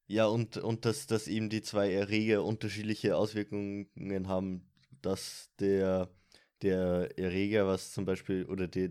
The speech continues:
die, der Verlauf in Italien ist ja viel krasser als in, in China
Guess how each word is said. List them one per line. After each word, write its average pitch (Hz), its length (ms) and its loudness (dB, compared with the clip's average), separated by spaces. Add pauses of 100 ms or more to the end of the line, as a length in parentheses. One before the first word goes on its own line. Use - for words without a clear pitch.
(100)
die, 90 300 -4 (1300)
der 101 120 2
Verlauf 107 540 4
in 104 160 -2
Italien 101 560 0
ist 98 240 -10
ja 95 280 0
viel 117 440 -4
krasser 101 560 -2
als 92 320 -2
in, 95 420 -4
in 95 160 -8
China 113 460 -8